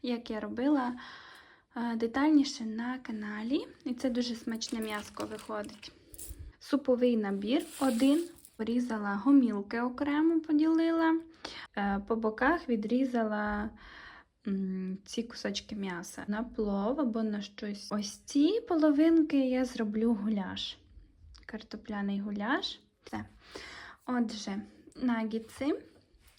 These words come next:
Це одна страва. Гуляш, друга страва.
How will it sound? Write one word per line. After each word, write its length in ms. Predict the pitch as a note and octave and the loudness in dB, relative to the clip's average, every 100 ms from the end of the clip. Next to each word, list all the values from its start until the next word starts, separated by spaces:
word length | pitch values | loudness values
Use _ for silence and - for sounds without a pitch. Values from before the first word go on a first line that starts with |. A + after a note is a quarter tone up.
| - - | -20 -8
Це 220 | B3+ B3 | -6 -4
одна 380 | B3+ A3 A3+ G3+ | -4 -2 -2 -2
страва. 580 | G3+ - G3+ G2+ - - - - - _ _ | -6 -12 -6 -6 -6 -12 -16 -20 -20 _ _
Гуляш, 680 | - B3+ C4+ G#3+ G#3+ C#4 - | -2 2 4 2 0 -2 -4
друга 440 | A3+ G#3+ G3+ G3+ | -4 -4 -4 -6
страва. 520 | - _ G#3+ G3+ - | -14 _ -8 -8 -8